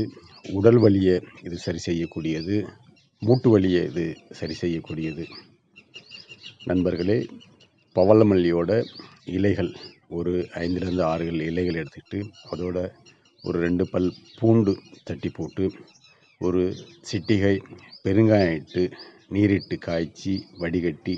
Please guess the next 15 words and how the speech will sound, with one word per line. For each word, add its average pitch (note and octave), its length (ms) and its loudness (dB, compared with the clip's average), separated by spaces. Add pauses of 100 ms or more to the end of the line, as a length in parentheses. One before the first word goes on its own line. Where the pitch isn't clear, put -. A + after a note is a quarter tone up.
குடிச்சிட்டு D2 400 -12
வரனால C#2+ 340 -8 (800)
மூட்டு A2+ 280 2
வலி F#2+ 180 6
இது E2+ 160 2
சரி D#2+ 240 -8
செய்யக்கூடியது. D#2+ 720 -6 (920)
காய்ச்சலினால், G#2 760 4
காய்ச்சலினால் G2 680 2
ஏற்படக்கூடிய E2 640 -4 (500)
உடல் G2 380 4
சோர்வை G#2 420 4
இது F2 160 0 (560)
போக்கக்கூடியது. E2+ 760 -6 (840)
மூட்டு A#2+ 420 2